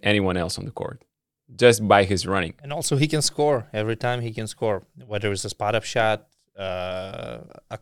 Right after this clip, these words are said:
Speaker 2: cut, baseline cut, any situation he can score. Probably in the N B A, he would be seen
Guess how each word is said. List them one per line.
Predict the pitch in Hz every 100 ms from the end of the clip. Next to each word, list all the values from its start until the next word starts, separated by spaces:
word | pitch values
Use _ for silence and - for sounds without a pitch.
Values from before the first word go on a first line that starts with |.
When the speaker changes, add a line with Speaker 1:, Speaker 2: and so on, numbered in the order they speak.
| -
Speaker 2:
cut, | 131 120 - 113
baseline | 110 - 107 107
cut, | 123 110 104 -
any | 120 117
situation | 110 - 113 107 110
he | 107
can | 104
score. | 101 - 110 107 107 - - - _ _ _ _ _ _ _ _ - 104 101 _ _ _ _
Probably | 131 208 247
in | 226
the | 175
N | 175
B | 165 175
A, | 185 185 160 - -
he | 127
would | 156 165
be | 165
seen | 165 180 175 160 151